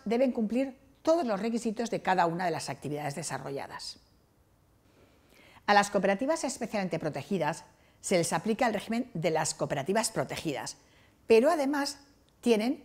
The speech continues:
beneficios fiscales adicionales. Estos beneficios fiscales se prevén en el artículo treinta y cuatro de la Ley veinte noventa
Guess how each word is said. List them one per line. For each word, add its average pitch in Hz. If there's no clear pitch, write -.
beneficios 165
fiscales 165
adicionales. 147
Estos 202
beneficios 202
fiscales 233
se 220
prevén 185
en 190
el 170
artículo 175
treinta 156
y 143
cuatro 180
de 156
la 143
Ley 160
veinte 165
noventa 127